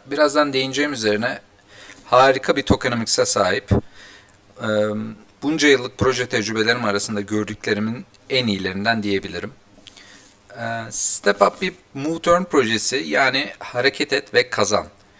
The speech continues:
Step Up hem bireysel olarak token kazanmamıza, eee, hem de, eee, diğer insanlara meydan okuyabileceğimiz dinamiklere sahip,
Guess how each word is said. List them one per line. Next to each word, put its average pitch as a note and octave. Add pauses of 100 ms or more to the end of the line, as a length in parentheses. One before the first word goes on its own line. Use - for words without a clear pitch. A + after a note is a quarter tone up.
(240)
Step -
Up E3+
hem F3+
bireysel D3
olarak G#2+
token A#2+
kazanmamıza, F#2 (720)
eee, G#2
hem -
de, - (800)
eee, A#2 (140)
diğer D#3
insanlara C3
meydan B2
okuyabileceğimiz G2+
dinamiklere A#2
sahip, F2